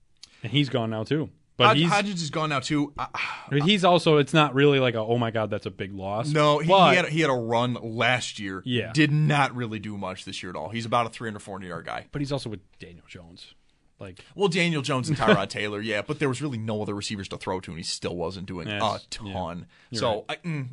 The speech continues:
Speaker 2: Hodgins, I get why people were upset at the beginning 'cause he was having such a run with the Giants. It,
Speaker 1: Mm-hmm.
Speaker 2: he didn't ultimately turn into really anything all that special. A solid player, but nothing,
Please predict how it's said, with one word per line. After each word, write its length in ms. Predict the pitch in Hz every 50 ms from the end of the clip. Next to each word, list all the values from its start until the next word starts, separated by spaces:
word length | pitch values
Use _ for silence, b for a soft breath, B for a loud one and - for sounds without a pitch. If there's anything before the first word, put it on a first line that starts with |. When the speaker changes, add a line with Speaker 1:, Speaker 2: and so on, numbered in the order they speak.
| - - - 117 _ - - -
Speaker 2:
Hodgins, 380 | - 208 202 190 170 170 156 160
I 60 | 139
get 180 | 135 139 147
why 100 | 131 131
people 240 | 123 123 143 123 120
were 80 | 117 107
upset 260 | 101 98 - 131 120
at 60 | 113
the 80 | 98 101
beginning 320 | 104 101 107 104 104 107
'cause 80 | 107 -
he 80 | -
was 80 | 87 -
having 260 | - - 98 107 113
such 200 | 113 123 117 -
a 20 | 127
run 140 | 127 127
with 80 | 123 117
the 40 | 120
Giants. 380 | 120 135 131 131 131 127 123 - b b b
It, 60 | 113 104
Speaker 1:
Mm-hmm. 140 | 110 98 95 95 - _ - -
Speaker 2:
he 120 | 120 120
didn't 180 | 120 123 113 107
ultimately 300 | 95 92 95 101 92 90
turn 200 | - - 98 95
into 260 | 92 90 90 - 92 87
really 320 | 90 98 92 90 90 -
anything 380 | - 101 107 101 98 98 95 - -
all 180 | - 95 95 92
that 220 | 95 87 80 -
special. 340 | - - 85 - - - -
A 60 | - -
solid 320 | - - 113 104 95 92
player, 320 | - - 95 90 87 98 b b b b -
but 80 | 104
nothing, 360 | 101 98 95 101 95 92 90